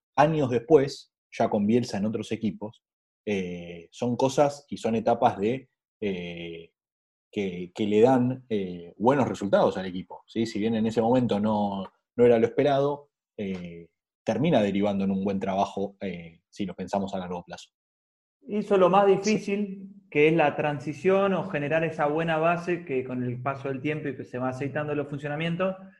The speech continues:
Speaker 2: te pueden llevar a conseguir cosas. Y eso es lo que, la escuela que Bielsa marcó en México.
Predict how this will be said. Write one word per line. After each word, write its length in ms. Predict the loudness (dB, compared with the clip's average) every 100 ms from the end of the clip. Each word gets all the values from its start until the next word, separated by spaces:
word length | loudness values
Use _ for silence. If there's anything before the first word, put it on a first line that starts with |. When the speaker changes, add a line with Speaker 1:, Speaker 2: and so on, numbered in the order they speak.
| _ _ _ _ -10
Speaker 2:
te 80 | -4
pueden 220 | -2 -2
llevar 260 | 0 0
a 60 | 0
conseguir 320 | -4 -6 -6
cosas. 320 | -4 -6 -8 -16 _ _ _ -2
Y 140 | 0
eso 160 | 0 0
es 80 |
lo 100 | 0
que, 340 | 0 2 2 2
la 140 | 0
escuela 400 | -2 2 4 4
que 140 | 2 2
Bielsa 320 | 2 0 -4
marcó 460 | -4 -2 -4 -4 -8
en 100 | -6
México. 420 | -6 -8 -12